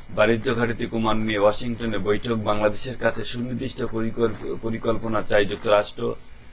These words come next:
ঘূর্ণিঝড় ও জলোচ্ছ্বাসের ঝুঁকি বাড়ছে। এক হাজারের বেশি শ্রমিক হত্যার বিচার শেষ হয়নি রানা প্লাজার ধসের এক বছর, এক যুগ। আলোচনায় বসতে প্রস্তুত বেইজিং ও চীনের উপর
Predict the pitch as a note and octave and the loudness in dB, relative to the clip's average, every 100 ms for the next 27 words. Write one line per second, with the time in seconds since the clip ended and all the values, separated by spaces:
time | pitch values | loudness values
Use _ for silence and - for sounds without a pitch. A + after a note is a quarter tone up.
0 | - - F#2+ A2 A#2 B2 A#2 A#2 G#2 A2+ | -18 -16 -6 2 4 6 6 6 4 0
1 | A2+ - B2 A#2 G#2 G#2+ G#2 A#2 A2 - | -2 -2 -4 -4 -4 -4 -4 2 2 2
2 | - F#2+ E2 - - - - - - G2+ | -4 -6 -8 -10 -14 -14 -12 -12 -6 -4
3 | G2 A#2 B2 A#2 A2+ G#2 A#2 A#2+ A#2 A2+ | 0 2 4 4 2 0 -2 -2 0 0
4 | A#2 A2+ A#2+ G#2+ A2 A#2 G#2+ - A2+ B2+ | -2 -2 -2 -2 0 2 2 0 -2 0
5 | A#2 A#2 A2 A2+ G#2+ A2 G#2 G2+ F#2 G#2 | 0 0 0 0 0 2 2 2 -2 -4
6 | G2+ A#2 G#2 G#2 G#2 G2+ A2 - G2+ - | -4 -4 -2 -2 -2 -2 -4 -4 -6 -8
7 | - G#2+ A2 - - - G#2 A2+ G2+ - | 0 2 2 -2 -12 -12 -4 -2 -2 -6
8 | - - - - - - - - G#2 A2+ | -12 -12 -12 -16 -14 -14 -6 -2 0 0
9 | A#2+ A2 A2 - G#2 A2+ - A#2 G2 A2 | 2 4 2 2 0 0 0 -4 -2 0
10 | G2 A#2 A#2+ A2+ A#2 A2 G2+ G2 | 2 2 2 0 -2 0 -2 -2